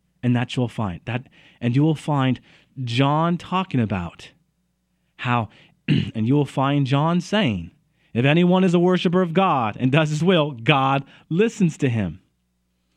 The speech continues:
As the Catechism continues, "Such is the power of the Church's prayer in the name of her Lord, above all in the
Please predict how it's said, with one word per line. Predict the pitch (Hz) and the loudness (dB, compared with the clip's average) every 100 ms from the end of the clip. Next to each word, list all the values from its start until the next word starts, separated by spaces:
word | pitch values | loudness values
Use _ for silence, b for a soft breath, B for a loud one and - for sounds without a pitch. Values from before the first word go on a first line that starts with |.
| _ _ _ _ _ | _ _ _ _ _
As | 117 113 | -6 -4
the | 120 | 0
Catechism | 139 127 127 120 113 | 0 0 -2 -2 0
continues, | 110 156 151 151 - b b | 0 2 2 0 -4 b b
"Such | - 196 226 - | -6 -2 -2 0
is | 170 143 | -2 0
the | 139 | -4
power | - 190 196 196 - | -2 -2 0 0 -2
of | 143 | -2
the | 139 | -2
Church's | - 180 180 165 | 0 0 0 -4
prayer | - 175 170 170 | -4 -2 0 0
in | 165 156 | 0 2
the | 147 | 4
name | 147 160 226 269 226 | 4 4 4 2 0
of | 190 165 | -4 0
her | 190 | 0
Lord, | 170 160 160 156 156 b b b b | 2 2 2 0 -4 b b b b
above | 127 123 127 214 170 | -4 0 2 2 2
all | 165 170 - | 2 0 2
in | 143 151 139 | 2 4 2
the | 131 135 | 0 -2